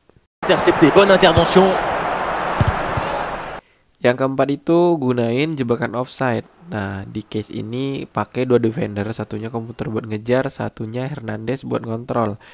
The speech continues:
Speaker 2: Nah, ini kalau kalian nutup penyerangnya, si S T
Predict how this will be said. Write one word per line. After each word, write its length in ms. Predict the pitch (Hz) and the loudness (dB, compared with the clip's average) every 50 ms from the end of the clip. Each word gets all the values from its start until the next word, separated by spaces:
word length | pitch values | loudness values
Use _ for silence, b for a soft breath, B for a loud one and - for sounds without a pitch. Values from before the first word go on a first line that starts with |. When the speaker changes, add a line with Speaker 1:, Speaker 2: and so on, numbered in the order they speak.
| b b b b b b b - | b b b b b b b -6
Speaker 2:
Nah, 240 | 127 120 117 113 113 - - | -4 -4 -2 -4 -6 -8 -6
ini 400 | - 135 143 139 127 120 117 113 | -6 -4 -4 -4 -6 -8 -8 -6
kalau 160 | - 117 117 | -4 -4 -4
kalian 720 | 113 - 117 113 113 117 113 117 117 117 113 113 113 110 b b b b b b b - | -2 0 0 0 0 0 0 0 2 0 0 -2 -4 -8 b b b b b b b -6
nutup 480 | 123 123 120 120 _ - 120 117 - _ | -4 -4 -4 -4 _ -4 -4 -4 -4 _
penyerangnya, 880 | _ - 117 113 117 117 117 123 127 - 143 135 123 110 107 107 110 113 | _ -4 -2 -2 -2 0 0 -2 -2 -4 -6 -4 -4 -2 -2 -4 -6 -8
si 160 | - - - | -10 -10 -8
S 240 | - - 117 - - | -6 -6 -6 -8 -6
T 160 | - - | -4 0